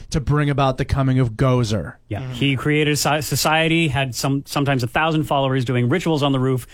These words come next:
Speaker 2: to bring about the end of the world, like Gozer worshippers.
Speaker 1: Yes.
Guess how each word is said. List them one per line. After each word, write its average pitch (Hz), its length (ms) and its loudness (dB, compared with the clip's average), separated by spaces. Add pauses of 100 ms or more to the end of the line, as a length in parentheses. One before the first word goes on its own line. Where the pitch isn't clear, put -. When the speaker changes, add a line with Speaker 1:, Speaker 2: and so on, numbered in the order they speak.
(120)
Speaker 2:
to 185 120 0
bring 165 300 2
about 135 320 -2
the 147 120 -4
end 135 180 0
of 120 80 -2
the 127 80 -2
world, 107 340 0
like 117 200 -2
Gozer 143 320 0
worshippers. 101 600 -6
Speaker 1:
Yes. - 400 -10